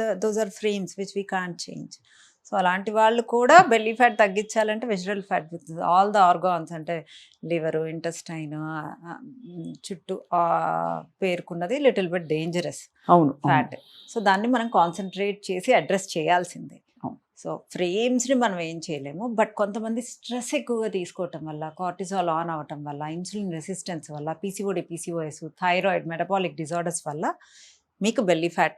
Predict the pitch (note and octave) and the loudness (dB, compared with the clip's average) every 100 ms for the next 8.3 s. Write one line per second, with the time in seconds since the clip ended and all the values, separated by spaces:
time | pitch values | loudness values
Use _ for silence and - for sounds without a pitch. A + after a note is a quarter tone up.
0 | - E3+ E3 C4 C3+ E3+ - D3 E3+ E3 | -4 2 4 4 2 -4 -2 -2 0 -2
1 | - D3+ G3 - E3 C#3+ D3+ C#3+ - F3+ | -2 -4 -4 -2 -2 0 -2 -6 -10 -12
2 | - - - B3 A3+ D4+ D4 B3+ A#3 C4+ | -12 -20 6 10 10 12 10 10 10 10
3 | D4 B3+ A#3 C#4+ D4+ A#3+ A3 G#3+ G3+ F#3 | 8 8 6 12 12 12 12 10 8 8
4 | - _ _ F3 - G#3 G#3 A3 A3 G3 | 4 _ _ -2 2 6 10 10 10 8
5 | F#3+ F#3 F#3 F3 D#3+ D#3+ - - - B3 | 6 6 4 6 6 4 2 0 0 0
6 | G3 E3 _ _ A3+ G#3 G#3+ G#3 G3+ F#3+ | -2 -8 _ _ -12 -8 -4 -4 0 0
7 | F#3 G3+ B3 A#3+ A#3+ G3+ F#3+ G#3 F3+ D3+ | 2 2 4 2 4 6 6 4 0 -2
8 | A3 D4 D#4+ | -4 -4 -6